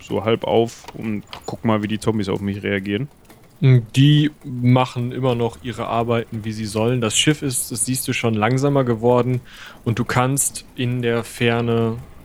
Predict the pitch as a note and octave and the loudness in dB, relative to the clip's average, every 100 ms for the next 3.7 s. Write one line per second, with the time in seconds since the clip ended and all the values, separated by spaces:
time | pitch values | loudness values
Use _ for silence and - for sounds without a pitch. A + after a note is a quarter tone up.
0 | - A2+ G#2+ G#2 G#2 G2+ - - - - | -8 -4 -2 -2 -4 -6 -12 -20 -20 -2
1 | A2+ A#2 A#2+ G#2+ A#2 G#2+ A2+ A#2+ - A2+ | 4 4 4 0 -2 0 -2 -2 -2 -4
2 | G#2 G#2 - A2 A2 G#2+ G#2+ - - - | -2 -6 -4 -2 -2 -2 -4 -10 -20 -20
3 | - - - G#2 C#3+ C#3 | -20 -20 -10 -6 -4 -4